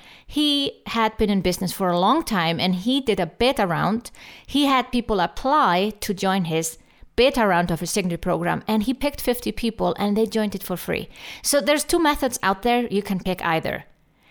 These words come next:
But you have to think about your signature online program being something that ultimately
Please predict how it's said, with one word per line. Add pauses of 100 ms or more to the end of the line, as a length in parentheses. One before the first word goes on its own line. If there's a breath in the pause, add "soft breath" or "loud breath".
(120 soft breath)
But
you
have
to
think
about
your
signature
online
program (380 loud breath)
being
something
that (160)
ultimately